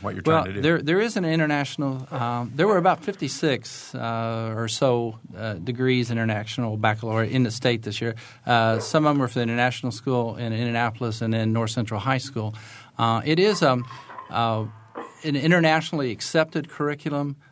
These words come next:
Speaker 2: that was developed, uh, I believe, in the, in the sixties, uh, but it's accepted ar-, around the country. It's, it's, uh, it's pretty robust. Uh, it's, it's, it, it is challenging. Uh, it would be, uh, probably a little more, uh, traditional in the content, although there is some integration of the,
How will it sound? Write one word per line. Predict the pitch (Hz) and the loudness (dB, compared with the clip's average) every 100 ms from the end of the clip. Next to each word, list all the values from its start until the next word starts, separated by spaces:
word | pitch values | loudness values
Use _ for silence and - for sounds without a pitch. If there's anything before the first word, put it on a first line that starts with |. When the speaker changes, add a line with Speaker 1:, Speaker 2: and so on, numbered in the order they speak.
| - | -6
Speaker 2:
that | 120 107 | -4 -4
was | 110 | -6
developed, | 113 113 127 127 127 | -4 0 0 0 -2
uh, | 113 | -6
I | 110 110 107 110 | -4 -4 -4 -4
believe, | 120 120 113 | -2 0 0
in | 110 | 0
the, | 107 | 0
in | 113 107 | -2 -2
the | 101 | -4
sixties, | - 147 - - 110 110 110 - - - | -2 -4 -4 -2 -2 -2 -6 -18 -12 -2
uh, | 110 110 | 0 2
but | 120 | 2
it's | 113 | 0
accepted | 117 110 170 160 131 | -4 0 2 2 2
ar-, | 117 90 117 | -2 -2 0
around | 117 123 113 | 2 4 2
the | |
country. | 110 127 120 120 113 | -2 -4 -2 0 0
It's, | 107 - | -2 -6
it's, | 107 110 - | -10 -10 -6
uh, | 110 101 107 - - | -2 -2 -4 -10 -6
it's | 131 - | -6 -4
pretty | - 131 117 107 | 0 2 2 0
robust. | 113 120 101 123 131 127 - - | -4 -4 2 4 4 2 -4 -12
Uh, | 113 107 101 101 | -8 -8 -8 -10
it's, | - 110 | -12 -12
it's, | 123 110 | -12 -12
it, | - 113 110 | -10 -12 -6
it | 120 | -2
is | 117 113 110 | 0 -2 0
challenging. | 120 117 117 113 113 120 - - - | 2 2 2 0 -2 -4 -10 -16 -6
Uh, | 104 101 101 | -2 -2 -2
it | 113 | -2
would | 110 107 | 0 2
be, | 113 110 110 - - - | 2 2 -2 -16 -16 -4
uh, | 110 110 | -2 0
probably | 110 139 120 | 2 2 2
a | 120 | 2
little | 123 | 2
more, | 123 120 110 | 4 4 0
uh, | 92 104 101 | 0 -2 -2
traditional | - 117 110 - 123 | -4 -2 -2 0 -2
in | 107 | -2
the | |
content, | 107 147 143 139 147 143 127 | 0 2 2 0 -2 -2 -2
although | 117 113 113 | -2 0 0
there | 113 120 | 0 0
is | 120 | 0
some | 127 113 | 0 2
integration | 120 110 110 110 123 117 | 2 2 2 0 -2 -2
of | 110 | -2
the, | 104 | -4